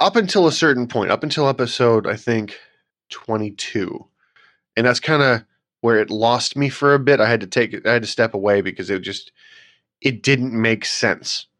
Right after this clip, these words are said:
and I couldn't make it make sense. And I, I remember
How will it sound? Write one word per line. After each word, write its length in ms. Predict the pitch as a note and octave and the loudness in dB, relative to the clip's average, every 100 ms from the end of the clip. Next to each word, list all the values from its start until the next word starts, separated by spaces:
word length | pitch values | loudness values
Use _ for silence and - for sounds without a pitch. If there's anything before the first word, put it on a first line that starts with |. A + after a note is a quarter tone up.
| _ _ _ | _ _ _
and 120 | - | -2
I 80 | A2 | -2
couldn't 480 | G2+ - D#3+ D3 D3+ | -2 0 0 0 -4
make 260 | B2 B2 A#2+ | -2 0 0
it 120 | G#2+ | -2
make 240 | G#2 F#2+ | -4 -4
sense. 420 | - G#2+ D2+ - | -4 -4 -4 -6
And 120 | - A2+ | -4 0
I, 140 | A2 - | 0 0
I 100 | A#2 | 0
remember 880 | A#2 A2+ A#2 C3 F3+ C#3+ A2+ F#2+ | 2 0 0 0 2 2 0 0